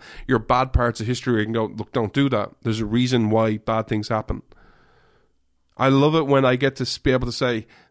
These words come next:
"This is who you are, America. This is your legacy. This is who you are.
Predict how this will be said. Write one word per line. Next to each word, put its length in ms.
"This 280
is 140
who 120
you 240
are, 180
America. 520
This 280
is 180
your 220
legacy. 560
This 240
is 180
who 160
you 280
are. 220